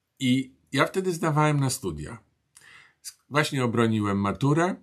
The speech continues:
e, zdałem maturę, e, ale też i obroniłem, bo w tych moich, e, czasach,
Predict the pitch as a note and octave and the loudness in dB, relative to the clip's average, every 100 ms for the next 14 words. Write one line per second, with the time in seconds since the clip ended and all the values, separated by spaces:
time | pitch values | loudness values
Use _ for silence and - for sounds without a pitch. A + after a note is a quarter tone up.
0 | _ _ _ - _ - A2+ A2 G#2+ G2+ | _ _ _ -20 _ -12 -6 -4 -4 -6
1 | - F2+ G2 G#2 C3+ C#3+ D3 E3 E3+ F#3+ | -8 -6 -2 0 2 2 0 0 2 0
2 | G3+ G3+ _ _ - A#2 A#2 A#2 A2+ - | -2 -8 _ _ -6 0 2 2 0 -4
3 | _ _ D3 G#3+ G#3+ G3 G3+ F3+ F#3+ F#3 | _ _ -2 0 0 0 0 2 4 6
4 | C3 F#2+ F#2+ A2+ A#2 A2+ - - C3 - | 4 2 0 0 0 -2 -10 -8 -8 -2
5 | C3+ C#3 A#2+ - - B2 A2 G#2+ G2+ - | 0 2 0 -4 -8 -4 -2 -2 -6 -10
6 | - A2 G2+ - C#3 F#3+ | -4 -2 -2 -2 -2 -2